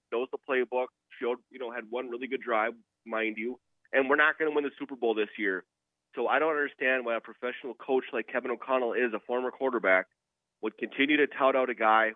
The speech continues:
who they're trying to teach on the fly, who they're not getting in big time, you know, really productive practices because of health-wise and, and conditioning and the late bye.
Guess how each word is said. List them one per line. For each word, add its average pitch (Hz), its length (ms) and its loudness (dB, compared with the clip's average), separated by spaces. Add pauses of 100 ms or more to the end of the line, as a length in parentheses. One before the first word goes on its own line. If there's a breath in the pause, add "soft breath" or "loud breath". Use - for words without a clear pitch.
who 127 100 -4
they're 117 140 -2
trying 123 220 -6
to 117 60 -2 (280)
teach 170 220 -14
on 151 80 -4
the 135 80 -6 (120)
fly, 135 360 4
who 127 100 -4
they're 120 100 -2
not 131 280 2
getting 135 220 -6
in 110 180 -6
big 120 160 -4 (100)
time, 123 200 -12
you 139 80 -8
know, 110 180 -4 (400)
really 139 200 4
productive 123 500 -2
practices 120 580 -2
because 113 340 -6
of 113 160 -6
health-wise 117 720 2
and, 107 200 -8 (100)
and 113 120 -4
conditioning 123 560 0
and 117 80 0
the 107 60 0
late 110 260 0
bye. 113 300 2